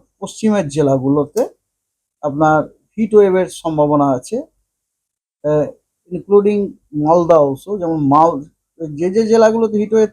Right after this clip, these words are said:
থাকার সম্ভাবনা আছে সেগুলো হচ্ছে মালদা, বীরভূম, পশ্চিম বর্ধমান, পুরুলিয়া, বাঁকুড়া, ঝাড়গ্রাম,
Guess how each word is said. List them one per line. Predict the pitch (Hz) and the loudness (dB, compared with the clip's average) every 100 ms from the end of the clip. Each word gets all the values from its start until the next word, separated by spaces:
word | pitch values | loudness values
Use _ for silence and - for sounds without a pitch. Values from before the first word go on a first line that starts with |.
| - | -4
থাকার | 214 208 | -6 -4
সম্ভাবনা | - 196 196 190 196 | -6 -2 0 2 2
আছে | 180 185 | 0 -2
সেগুলো | 220 185 185 | -8 -6 -4
হচ্ছে | 180 175 | -6 -8
মালদা, | 156 143 147 143 170 262 _ _ _ _ _ _ 131 | -2 2 2 2 0 0 _ _ _ _ _ _ -6
বীরভূম, | 160 151 175 226 262 - _ _ _ _ _ _ _ | -4 -2 -2 -2 -4 -10 _ _ _ _ _ _ _
পশ্চিম | 170 170 202 190 | -12 -10 -4 0
বর্ধমান, | 190 180 190 190 202 | 0 2 2 2 0
পুরুলিয়া, | 196 _ 165 180 185 185 170 | -4 _ -6 -4 2 2 2
বাঁকুড়া, | 151 147 165 170 180 | 0 -2 -4 -2 -2
ঝাড়গ্রাম, | 139 139 151 156 165 175 | -4 -6 -4 -2 -2 -2